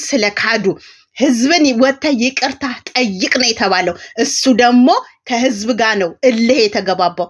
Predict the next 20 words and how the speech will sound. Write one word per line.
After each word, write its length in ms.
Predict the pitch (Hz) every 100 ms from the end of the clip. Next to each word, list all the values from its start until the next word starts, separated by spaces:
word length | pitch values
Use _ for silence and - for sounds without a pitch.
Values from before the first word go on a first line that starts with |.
| -
ለዚህ 420 | 294 339 254 285 311
ነው 120 | 285
ዩቲዩበሩ 440 | 285 294 247 254 254 262 277 285
ሟ 200 | 285 294 277
ብሎ 140 | 240
የወደቀው 520 | 233 214 190 202 254 330
ማለት 300 | 302 254 262
ነው። 100 | 202 - -
የት 280 | 311 320 320
አለ 200 | 294 277
ታዲያ 300 | 262 240 220 196 - -
የሚወዱት 680 | 262 262 269 247 226 190 208
ደጋፊዎቹ? 760 | 202 226 208 208 185 202 185 - 202 _
እናትዬ 480 | 285 262 254 277 320 311 269
በዜሮ 360 | - 262 311 339
እኮ 160 | 330 330
ነው 120 | 285 247
የቀረው። 400 | 240 226 196 -
ቀጥል 240 | 311 311
ደግሞ 200 | 262 294